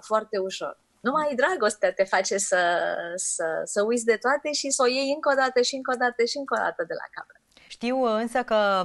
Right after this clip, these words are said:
Speaker 2: în vară, Institutul Cultural Român de la Paris a lansat un proiect intitulat Împreună cu creatorii români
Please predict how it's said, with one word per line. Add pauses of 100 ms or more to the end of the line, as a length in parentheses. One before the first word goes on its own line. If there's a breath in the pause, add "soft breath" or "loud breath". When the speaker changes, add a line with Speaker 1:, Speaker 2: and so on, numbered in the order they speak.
(340)
Speaker 2:
în
vară,
Institutul
Cultural
Român
de
la
Paris
a
lansat
un
proiect
intitulat (380 loud breath)
Împreună
cu
creatorii
români